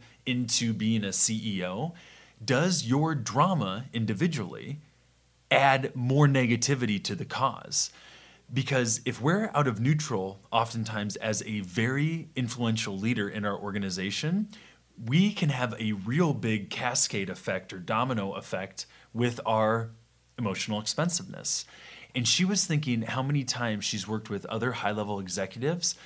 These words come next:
and they didn't realize the cost of their drama. And she wanted to know if we had any research on, could, as a C E O, it be five times instead of three times the negative, six times, eight times? And this got me really thinking, because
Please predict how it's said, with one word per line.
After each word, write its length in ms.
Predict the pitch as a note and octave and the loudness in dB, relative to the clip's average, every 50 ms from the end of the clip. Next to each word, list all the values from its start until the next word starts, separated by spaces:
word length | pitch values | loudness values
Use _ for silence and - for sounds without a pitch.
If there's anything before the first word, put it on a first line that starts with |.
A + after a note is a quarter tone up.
| - - - - - _ - | -20 -20 -20 -20 -14 _ -4
and 340 | C3+ A#2+ A#2 A#2 A2+ G#2+ | -2 0 0 0 0 0
they 160 | A2 A#2+ C3 C#3+ | 2 4 6 6
didn't 260 | D3 E3 D#3+ D3 B2+ | 6 4 2 0 0
realize 380 | A#2+ B2 B2+ A#2+ A2+ G#2+ F#2+ | 0 0 0 0 0 -2 -2
the 100 | A2 G#2+ | -4 -6
cost 440 | G#2+ - - A2+ G#2+ A2+ A2+ - - | -6 -6 -4 -2 0 2 2 2 0
of 180 | A2 G#2 F#2 - | -2 -6 -6 -4
their 200 | G#2+ G2 F#2+ F2+ | -4 -4 -4 -4
drama. 560 | E2+ - G2 F#2+ G2 G#2+ G2 F#2 - - - - - - - _ _ _ _ _ _ _ - - - - | -6 -6 -4 -2 -2 -2 -2 -4 -8 -10 -14 -20 -20 -20 -20 _ _ _ _ _ _ _ -20 -14 -10 -4
And 100 | A#2+ A2+ | 0 2
she 200 | - - F3 F3+ | 2 4 4 2
wanted 280 | F#3 F#3 F3+ F3 D#3 C3+ | 2 2 2 4 4 2
to 60 | B2 | 2
know 200 | A#2+ A#2+ A#2 A2+ | 2 2 0 -2
if 100 | A2 - | -2 -2
we 100 | A#2+ A2 | -2 0
had 120 | A2 G#2+ | 0 0
any 200 | G#2+ G2+ G2 F#2+ | 0 -2 -2 -2
research 560 | F#2 F#2 A2+ C#3+ D3 - - G2+ F#2+ F2+ - - - | -2 -2 0 0 0 0 0 -2 -4 -6 -8 -8 -6
on, 380 | G#2 G2 F#2 F#2 F#2+ F#2+ F#2+ - - - - - - _ _ _ _ _ _ _ - | -6 -6 -4 -4 -4 -6 -6 -8 -14 -20 -20 -20 -20 _ _ _ _ _ _ _ -2
could, 180 | - C#3 B2+ | 2 4 4
as 280 | - B2+ - B2 G#2+ A2 | 4 4 4 2 2 4
a 40 | G2+ | 6
C 220 | - - B2+ A2+ | 6 6 4 4
E 140 | G#2+ A2 A2 | 2 4 4
O, 120 | B2 C#3+ A#2+ | 4 4 4
it 180 | G#2 G2+ F#2 | 2 0 -2
be 180 | G#2+ G#2 G2+ A2 | -2 -2 -2 -2
five 420 | A2+ - - C#3 C3+ D#3+ D3 D3+ | -4 -2 2 2 4 4 2 0
times 440 | - - - F#2 F#2+ D2+ C#2 F#2+ - | -2 -4 -4 -4 -4 -6 -8 -8 -8
instead 300 | G3 - - - F#2+ F#2+ | -6 -4 -4 -4 -4 -6
of 120 | G2 F#2+ | -8 -8
three 200 | - - D3+ E3+ | -4 -2 0 0
times 500 | D3+ - - G2+ F2+ F2+ F2 F2 - - | 0 0 -2 -6 -6 -8 -6 -4 -4 -4
the 140 | - A2 G#2 | -4 -4 -4
negative, 540 | G2+ F#2+ F#2 F2+ E2+ E2 - G#1+ A1 - - - _ _ _ _ - | -4 -4 -6 -6 -8 -10 -12 -12 -14 -14 -18 -20 _ _ _ _ -4
six 420 | - - - - F3+ - - - | 0 2 2 2 2 2 0 -2
times, 460 | - A#2 G2+ F2+ F2+ F2+ F#2 F#2 - - | -2 -2 -4 -6 -6 -8 -8 -10 -6 -4
eight 220 | - D#3+ D3 D3+ | -2 -2 -2 -4
times? 520 | - - G2+ F#2+ F2+ E2+ - - - - - - - - - - - - | -6 -6 -6 -6 -8 -8 -4 -2 -2 -2 -2 -4 -10 -20 -20 -20 -8 -4
And 160 | - B2 B2 C3 | 0 2 4 4
this 200 | D#3 E3+ - - | 4 4 4 2
got 160 | G3+ F3+ E3 | 2 0 2
me 80 | F3+ | 2
really 240 | D#3+ C3 C3+ B2+ A2 | 2 2 2 2 0
thinking, 460 | - - A#2+ A#2+ A2+ - A2 G2+ G2 | -2 -2 -4 -4 -4 -4 -4 -4 -4
because 500 | F#2 G#2 F2+ - - A2+ G#2 G2+ G2 - | -4 -4 -4 -4 -2 -2 -2 -2 -2 -6